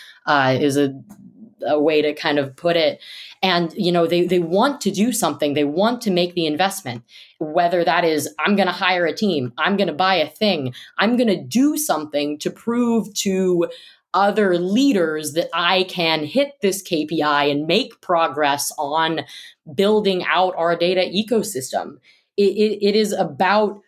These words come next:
trying to solve a problem as quickly as we can when the reason we've gotten into this mess is because we've built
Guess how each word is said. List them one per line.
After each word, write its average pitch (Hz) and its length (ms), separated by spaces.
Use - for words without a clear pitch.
trying 202 420
to 180 100
solve 196 400
a 165 40
problem 196 600
as 151 100
quickly 185 360
as 156 100
we 160 100
can 262 400
when 170 280
the 151 1120
reason 214 340
we've 180 200
gotten 170 400
into 202 260
this 165 240
mess 233 440
is 156 120
because 202 540
we've 160 260
built 202 340